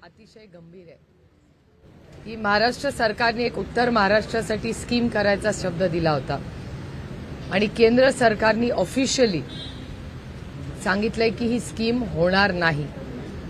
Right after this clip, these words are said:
पहिला टप्पा दहा टीएमसी पाण्याचा होता आणि महाराष्ट्र सरकारने, अ, कागदपत्रात म्हणजे ऑफिशियली सांगण्यात आलंय की आम्ही ही स्कीम करणार आहे.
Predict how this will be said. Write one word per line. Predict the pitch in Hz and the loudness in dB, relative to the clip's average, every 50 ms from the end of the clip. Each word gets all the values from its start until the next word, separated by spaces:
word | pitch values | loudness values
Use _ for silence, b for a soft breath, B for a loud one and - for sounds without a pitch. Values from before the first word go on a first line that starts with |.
| - - - | -6 -2 0
पहिला | 190 202 202 220 233 240 | 2 2 4 4 4 4
टप्पा | 233 - 233 214 - - 240 247 247 247 254 - - 170 156 | 2 0 -2 -2 0 2 4 4 4 4 2 0 -4 -2 0
दहा | 170 175 170 220 226 | 2 2 4 2 0
टीएमसी | 208 - 240 226 214 214 214 - - 226 | 0 0 0 0 0 0 -2 -2 -4 -4
पाण्याचा | 202 - 190 185 185 185 180 - 190 175 | -2 0 0 2 2 0 0 0 0 0
होता | 165 151 143 - 160 151 - - - - - - - - - - - - - - - - | 0 -2 -2 -4 -4 -4 -6 -10 -12 -12 -10 -10 -8 -8 -8 -8 -8 -8 -8 -8 -6 -4
आणि | - 196 208 | -2 0 2
महाराष्ट्र | 214 196 190 196 214 233 214 - - 262 | 4 6 6 8 6 6 4 2 0 2
सरकारने, | - - 226 220 208 - 233 226 220 214 233 233 240 247 262 254 - - - - 240 233 214 - - - - - - - - - - - - - - - - - - - - - - | 4 4 4 4 4 4 4 4 4 4 0 0 0 0 -2 -4 -6 -8 -8 -8 -6 -6 -8 -8 -8 -10 -10 -12 -12 -12 -12 -12 -10 -10 -12 -12 -12 -12 -12 -10 -10 -10 -10 -8 -6
अ, | 101 202 196 190 185 185 175 180 170 - - - - - - - | -2 0 0 2 2 2 2 0 -2 -4 -8 -10 -10 -10 -6 0
कागदपत्रात | - 180 185 190 214 262 254 - 240 226 - - 175 160 | 2 2 4 6 4 4 4 4 2 2 4 4 4 4
म्हणजे | 160 170 170 175 | 4 2 0 0
ऑफिशियली | 180 - 170 - - 247 240 - 277 262 254 262 | 0 0 0 -2 -2 -2 0 0 0 0 0 0
सांगण्यात | 240 - 214 202 196 196 202 196 | -2 -2 -2 -2 0 0 0 0
आलंय | 202 190 190 202 | 0 0 0 0
की | 208 196 240 240 | -2 -2 0 0
आम्ही | 220 202 202 208 208 | 0 2 2 0 0
ही | 202 226 | 0 0
स्कीम | 190 202 220 - 214 208 208 208 | -2 -4 -4 -4 -2 -2 -2 -2
करणार | - 196 180 170 170 175 175 170 | 0 0 2 2 2 0 0 0
आहे. | 175 165 147 151 | 0 0 -2 -4